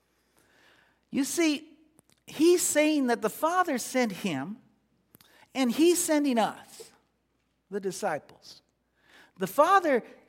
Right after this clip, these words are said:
did not leave him alone. Yeshua said, "I am in the Father, and the Father is in me." And as the Father sent me, I'm sending you. In other words, I'm not sending you alone.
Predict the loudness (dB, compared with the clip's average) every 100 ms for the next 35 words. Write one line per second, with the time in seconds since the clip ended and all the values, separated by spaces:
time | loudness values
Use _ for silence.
0 | _ 2 4 4 4 2 -2 -4 -6 -10
1 | -10 -6 -6 -6 -12 _ _ _ _ _
2 | _ _ -10 -6 -2 0 2 2 2 0
3 | 2 0 2 2 0 0 0 0 0 -2
4 | -2 0 0 -2 -2 -2 -2 -2 0 0
5 | -2 -6 -6 -4 -2 -2 -4 -6 -14 _
6 | _ _ _ _ _ _ _ -8 2 2
7 | 2 -2 2 4 6 4 0 -4 -4 -2
8 | 0 0 0 -2 -4 -2 -2 -2 0 0
9 | 4 4 4 2 2 0 -18 -4 -2 0
10 | 0 0 0 0 2 2 2 0 2 2
11 | 2 -4 -12